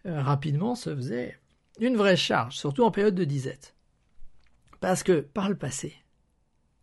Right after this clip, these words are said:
l'humanité se scindait en deux catégories.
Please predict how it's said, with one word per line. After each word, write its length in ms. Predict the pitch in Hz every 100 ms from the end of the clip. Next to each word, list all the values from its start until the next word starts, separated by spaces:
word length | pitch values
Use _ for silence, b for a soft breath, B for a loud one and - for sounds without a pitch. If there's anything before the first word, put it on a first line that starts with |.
| -
l'humanité 440 | 156 220 165 120
se 160 | 262 139
scindait 580 | 131 131 120 156 277 - _ _ _ _
en 360 | - 160 180 202 _ -
deux 200 | 139 247
catégories. 600 | - - - 139 127 127